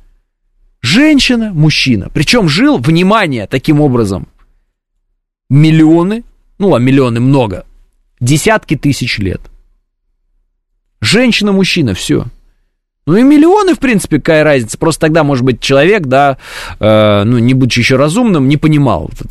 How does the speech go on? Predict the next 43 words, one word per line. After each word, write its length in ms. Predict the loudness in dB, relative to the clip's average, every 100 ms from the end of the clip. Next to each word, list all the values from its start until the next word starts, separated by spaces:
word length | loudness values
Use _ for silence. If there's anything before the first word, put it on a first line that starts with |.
| -12
э, 180 | -8 -8
там, 280 | -8 -8 -6
э, 540 | -6 -6 -6 -8 -8 -8
слов 360 | -2 0 0 -2
не 100 | 0
знал, 320 | 2 0 -2
поэтому 400 | -2 -2 -2 -2
не 160 | -2
говорил, 440 | 0 2 2 -2 -4
что 200 | -8 -4
женщина 320 | -2 0 0
и 40 |
мужчина. 280 | 0 2 2
Но, 60 | 2
тем 180 | 0 0
не 80 |
менее, 720 | -2 -2 0 0 2 2 0 0
понятно, 440 | -2 -2 -4 -2
да, 160 | -2 0
там, 220 | -2 -6 -12 -18 -14 -14 -10 -2
первичные 440 | 2 2 0 -2
половые 340 | 2 2 2
признаки, 640 | 0 0 0 0 -2 -2 -4 -14 -20 -20 -18 -12
кто 160 | -2 0
может 280 | 2 0
выносить 320 | 0 0 -2 -2
ребенка, 400 | 0 0 -4 -4
кто 100 | -2
не 120 | 0
может, 360 | 0 0 -6
у 60 | -6
кого 240 | 0 0
как 160 | 0 -4
все 160 | -2 -2
устроено, 500 | 0 0 0 -2 -4
ну, 160 | -2
вы 120 | -2
знаете, 400 | -2 -4 -4 -6
это 80 | -10
все 100 | -4
не 80 | 0
буду 180 | 2 2
объяснять. 380 | 0 -2 -8